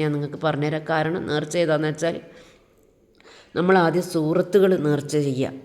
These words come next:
ഏ, മുത്തുനബിൻ്റെ പേരിൽ ഇതുപോലെ തന്നെ ഞാൻ പറഞ്ഞ പോലെ ഫാത്തിഹ സൂറത്ത് നമ്മൾ ഓതുക. ഒരു പതിനൊന്ന് ദിവസം ഓതുക. അത് പതിനൊന്നെണ്ണം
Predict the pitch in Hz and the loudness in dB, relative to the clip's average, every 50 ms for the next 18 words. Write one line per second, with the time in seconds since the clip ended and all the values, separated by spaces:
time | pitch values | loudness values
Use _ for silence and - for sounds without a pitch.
0 | - - - - - 147 151 156 156 156 143 139 143 160 151 156 143 156 156 156 | -20 -20 -20 -12 -8 -4 -4 -2 -2 -4 -4 -6 -4 -2 -2 -2 -2 0 0 0
1 | 156 156 151 147 143 139 143 151 175 - - - - - - - - - _ - | 0 0 0 0 0 0 -2 -2 -2 -4 -6 -10 -18 -20 -20 -20 -20 -20 _ -8
2 | 143 131 147 151 156 160 156 156 170 156 156 147 151 147 147 151 151 143 143 147 | -4 0 2 2 2 2 2 0 0 0 2 2 0 0 0 -2 -2 -2 -2 -2
3 | 143 139 151 147 160 156 151 - - - - - - - - 147 143 143 143 147 | -2 0 0 0 0 -2 -4 -8 -16 -20 -20 -20 -12 -6 -4 -4 -4 0 2 2
4 | 143 151 147 - 147 139 143 147 143 143 156 156 - - - - - - - - | 2 2 2 0 -2 0 0 0 -2 -2 -4 -4 -6 -8 -14 -20 -20 -20 -14 -6
5 | 143 143 147 147 143 139 143 135 151 156 160 - - - - - - - - - | -4 0 0 2 2 0 0 0 0 0 0 -2 -4 -12 -20 -20 -20 -20 -20 -20
6 | _ _ - - 151 156 - 156 156 143 143 160 160 175 190 185 160 143 143 143 | _ _ -10 -6 -6 -4 -2 -2 -2 0 2 2 2 2 2 2 0 0 -2 -2
7 | 139 143 139 135 139 135 143 139 139 - - - - - - 165 147 170 170 165 | -2 -2 -2 -2 -2 -2 -4 -6 -6 -8 -12 -18 -20 -16 -12 -8 -6 -6 -6 -2
8 | - 156 131 156 156 170 175 190 214 226 214 180 170 160 | -2 -2 0 0 2 2 2 4 4 4 4 4 2 2